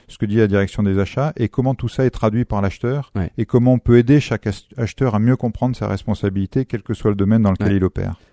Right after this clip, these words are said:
Speaker 2: Alors, au titre de la cedaf, est-ce que ça veut dire que ça fait partie des, du travail que vous faites ? C'est-à-dire, un, la formation des acheteurs, parce qu'elle est forcément clé sur le,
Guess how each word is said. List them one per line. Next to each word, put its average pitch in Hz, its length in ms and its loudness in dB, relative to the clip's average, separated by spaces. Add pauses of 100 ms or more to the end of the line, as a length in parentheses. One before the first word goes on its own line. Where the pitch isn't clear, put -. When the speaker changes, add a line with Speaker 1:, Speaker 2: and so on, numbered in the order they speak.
(100)
Speaker 2:
Alors, 104 280 -4
au 117 80 -6
titre 139 200 -6
de 123 40 -4
la 113 80 4
cedaf, 120 400 -2
est-ce 107 120 -6
que 107 100 -10
ça - 100 -4
veut 104 60 2
dire 113 100 -2
que - 80 -8
ça - 80 -10
fait 98 140 -4
partie - 340 -6
des, 104 180 -2
du 92 360 -6
travail 107 340 -2
que 107 120 -4
vous 98 100 -2
faites ? 127 260 -4
C'est-à-dire, 98 240 -4 (120)
un, 117 280 2
la 95 120 -2
formation 101 520 -4
des 95 140 -4
acheteurs, 139 340 -6
parce 113 140 -10
qu'elle 95 180 -6
est 92 60 -4
forcément 95 560 -6
clé 117 380 -2
sur 101 200 -6
le, 98 120 -6